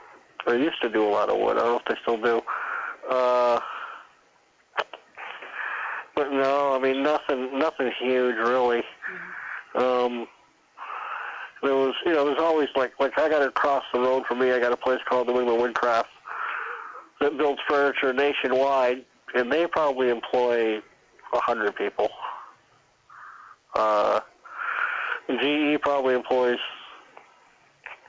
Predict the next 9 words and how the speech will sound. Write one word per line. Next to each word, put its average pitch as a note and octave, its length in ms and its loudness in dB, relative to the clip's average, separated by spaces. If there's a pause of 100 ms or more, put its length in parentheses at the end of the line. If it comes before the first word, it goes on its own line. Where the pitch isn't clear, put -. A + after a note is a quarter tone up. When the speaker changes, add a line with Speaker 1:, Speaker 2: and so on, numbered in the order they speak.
(160)
Speaker 1:
five B2+ 240 0
or A#2 180 -2
six A#2+ 160 -2
hundred. A#2 420 0
And - 1400 -8
that's C4 160 0
probably A#3 260 2
the A2+ 120 -2
biggest, A#2 360 0